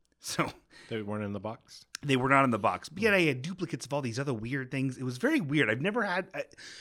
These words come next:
Speaker 1: back in the day when I would get Lego stuff here and there, I would never have duplicates, let alone missing parts.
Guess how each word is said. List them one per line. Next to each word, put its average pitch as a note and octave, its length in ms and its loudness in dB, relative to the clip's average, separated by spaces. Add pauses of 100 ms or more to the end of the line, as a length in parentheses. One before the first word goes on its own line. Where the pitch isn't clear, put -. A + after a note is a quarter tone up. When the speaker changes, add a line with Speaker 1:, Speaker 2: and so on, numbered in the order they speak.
(160)
Speaker 1:
back B3 240 2
in F3 80 2
the A#2+ 80 2
day C3 360 6
when A#2 140 0
I A2 100 4
would G#2 280 -4
get A2+ 200 -4
Lego G#2 280 -4
stuff - 260 -6
here G#2 160 -6
and F#2+ 100 -6
there, F#2 120 -4
I G2+ 40 -2
would A#2+ 140 -2
never G3+ 200 2
have G2+ 360 -2
duplicates, G#2+ 680 -6
let D3 200 2
alone A#2+ 420 2
missing G2+ 320 0
parts. - 340 -14